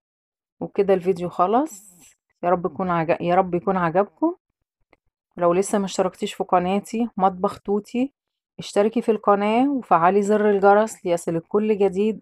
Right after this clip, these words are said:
أول بأول، ولايك وشير. ألقاكم في وصفة جديدة بإذن الله.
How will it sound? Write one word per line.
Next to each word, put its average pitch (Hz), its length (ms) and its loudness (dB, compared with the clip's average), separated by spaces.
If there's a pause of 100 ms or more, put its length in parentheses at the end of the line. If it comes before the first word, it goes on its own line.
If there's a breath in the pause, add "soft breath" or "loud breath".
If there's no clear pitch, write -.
أول 202 320 2
بأول، 233 600 2 (440)
ولايك 185 500 0
وشير. - 580 -10 (1700)
ألقاكم 202 400 2
في 214 140 -4
وصفة 214 340 0
جديدة 220 640 -2 (180)
بإذن 180 320 -6
الله. 156 380 -8